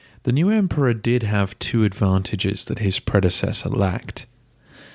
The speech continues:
He had experience of imperial rule from his time in Carthage, and he was a member of the aristocratic class.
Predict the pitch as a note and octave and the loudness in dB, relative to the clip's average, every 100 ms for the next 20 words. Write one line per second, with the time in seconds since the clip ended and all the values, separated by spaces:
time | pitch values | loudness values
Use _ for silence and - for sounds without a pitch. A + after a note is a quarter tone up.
0 | - - G#2+ G#2+ G2 - - - B2+ C#3 | -16 0 2 4 2 0 -2 2 4 4
1 | C#3+ C#3+ - G#2+ G2 - A2 F#2+ F#2 F2 | 4 0 -4 0 2 2 2 2 2 0
2 | F2 G#2 A#2 E3 - _ - - F#2 F#2+ | 4 4 6 4 -2 _ -12 -2 0 0
3 | - G2+ F2+ F2 F2 - A#2 A#2 B2 A#2+ | 0 0 0 0 -2 2 2 4 2 0
4 | - - - - - _ - A2+ B2+ B2+ | -4 -10 -20 -20 -20 _ -2 0 0 0
5 | A#2+ A2 G#2+ G2 F#2+ F#2+ F#2+ F#2 G#2 F2+ | 0 2 2 2 2 2 0 0 -4 -2
6 | F#2 F2+ - - - F#2 - - - G2+ | 0 -2 -4 -6 -6 -6 -8 -8 -2 0
7 | F2 F2+ - | 0 -4 -10